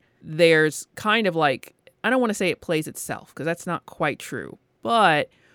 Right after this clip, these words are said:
when you get deep into the stats, more of it kinda starts to play itself because you know you an-, you anticipate losing,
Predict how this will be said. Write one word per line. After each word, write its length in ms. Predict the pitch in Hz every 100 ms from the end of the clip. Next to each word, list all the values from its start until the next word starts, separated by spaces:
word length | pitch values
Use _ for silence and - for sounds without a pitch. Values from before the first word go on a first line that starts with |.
| _
when 140 | - 170
you 80 | 175
get 140 | 175
deep 160 | 202 190
into 140 | 175
the 80 | 143
stats, 420 | - 180 156 -
more 360 | 170 175 175 160
of 220 | - 165
it 200 | 139 -
kinda 300 | - 175 160
starts 220 | 156 151 -
to 60 |
play 260 | - - 147
itself 340 | 110 160 139
because 640 | - 135 147 143 135 - - -
you 320 | 156 170 165
know 360 | 160 202 220 196
you 220 | 170 165
an-, 180 | 151 -
you 160 | 165 156
anticipate 520 | 135 302 277 180 147
losing, 500 | 156 208 143 113